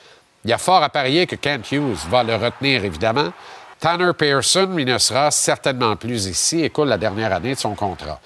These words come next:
On aura donc, en principe, sous la main quinze attaquants au départ du camp d'entraînement. On ajoute les jeunes Owen Beck, Sean Farrell,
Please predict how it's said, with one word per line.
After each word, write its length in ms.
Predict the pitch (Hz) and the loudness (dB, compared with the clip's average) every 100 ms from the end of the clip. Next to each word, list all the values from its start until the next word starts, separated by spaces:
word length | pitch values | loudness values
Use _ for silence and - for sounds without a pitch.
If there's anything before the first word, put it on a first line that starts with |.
| - - - | -20 -20 -8
On 80 | 113 | -4
aura 200 | 139 151 | 0 -2
donc, 260 | 165 208 165 | -2 -2 -2
en 120 | 151 | -2
principe, 420 | 143 147 - 208 | -2 -2 2 2
sous 180 | 175 - | 2 0
la 120 | 135 | 0
main 160 | 131 190 | 0 -4
quinze 520 | 190 - 214 240 208 | -4 -4 -2 -2 0
attaquants 520 | 160 143 139 - 143 185 - - - _ | 0 0 -4 -2 -4 -4 -12 -20 -20 _
au 140 | 110 120 | -2 0
départ 320 | 131 160 165 | 2 2 0
du 100 | 117 | -2
camp 140 | 151 | -2
d'entraînement. 420 | 143 123 123 92 87 | -2 -2 -2 -2 -4
On 80 | 151 | -2
ajoute 360 | 202 185 180 - - - - - - - - - | 0 2 0 -2 -18 -20 -20 -20 -20 -20 -16 -2
les 100 | 120 | 0
jeunes 200 | 147 156 | 0 2
Owen 360 | 156 156 143 131 | 2 2 0 -2
Beck, 240 | 160 127 | -2 -2
Sean 420 | - - 143 156 151 | -4 -2 0 -2 -4
Farrell, 540 | - 151 156 147 101 | -2 0 4 4 2